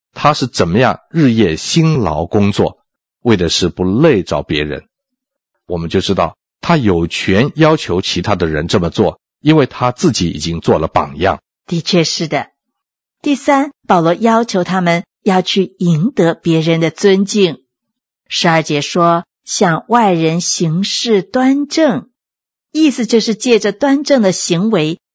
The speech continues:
Speaker 2: 叫教会以外的人尊敬他们，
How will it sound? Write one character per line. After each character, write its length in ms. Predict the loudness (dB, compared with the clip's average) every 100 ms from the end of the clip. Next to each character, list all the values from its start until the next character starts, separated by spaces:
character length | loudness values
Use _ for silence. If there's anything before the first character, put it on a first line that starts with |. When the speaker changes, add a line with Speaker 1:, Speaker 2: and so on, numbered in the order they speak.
| -4
Speaker 2:
叫 200 | 0 0
教 340 | 0 0 0
会 300 | 0 0 -2 -4
以 220 | -8 -6
外 280 | -4 -2 0
的 120 | 0
人 240 | 0 -2
尊 360 | -4 -2 -2 -4
敬 240 | -4 -2
他 200 | -2 -4
们， 240 | -4 -6